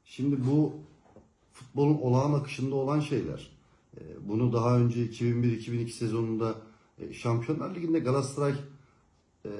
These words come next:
Sturm Graz maçında da yapıldı bu. Yani bir puanın yettiği yerde iki takımın da, e, riske girmemesi, e, top çevirmesi çok normal. Şimdi bununla alakalı, e, istatistik paylaşılıyor. Maçta hiçbir şekilde şut olmamış diye.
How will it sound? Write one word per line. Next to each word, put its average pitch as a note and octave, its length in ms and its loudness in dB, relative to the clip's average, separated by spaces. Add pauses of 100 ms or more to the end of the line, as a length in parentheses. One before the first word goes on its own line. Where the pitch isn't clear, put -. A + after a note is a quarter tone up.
(120)
Sturm E3+ 320 0
Graz D#3+ 220 4
maçında D3 380 2
da E3 80 0
yapıldı - 300 -2
bu. - 360 -12
Yani F#2+ 260 -2
bir A2+ 200 0
puanın B2 280 4
yettiği A#2+ 420 2
yerde A#2 440 0 (500)
iki B2 200 -6
takımın B2 440 6
da, A#2 240 2 (280)
e, G#2 80 -2 (500)
riske G2 340 0
girmemesi, G#2+ 840 2 (440)
e, F#2+ 220 -8
top B2 220 0
çevirmesi G#2+ 400 4
çok - 260 0
normal. A#2+ 340 2 (800)
Şimdi C#3 340 2
bununla D3+ 320 8
alakalı, D3 600 4 (340)
e, A2+ 180 -4 (120)
istatistik - 560 -4
paylaşılıyor. G2+ 640 0
Maçta G#2 380 -2
hiçbir A2 240 -4
şekilde G#2+ 340 -4
şut - 180 -4
olmamış F2+ 460 -2
diye. C2 120 -8